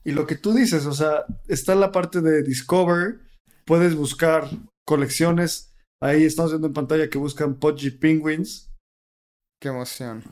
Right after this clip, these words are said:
Speaker 1: Y de ahí, <coughs> o sea,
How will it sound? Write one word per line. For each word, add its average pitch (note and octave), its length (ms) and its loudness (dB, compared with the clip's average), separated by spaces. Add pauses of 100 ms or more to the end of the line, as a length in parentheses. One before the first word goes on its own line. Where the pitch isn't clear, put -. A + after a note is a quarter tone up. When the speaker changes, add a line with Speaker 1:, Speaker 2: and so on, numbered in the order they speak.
(500)
Speaker 1:
Y D3 1200 0 (680)
de D3+ 100 4
ahí, G3 420 0 (320)
<coughs> - 880 -6
o - 60 -2
sea, - 380 0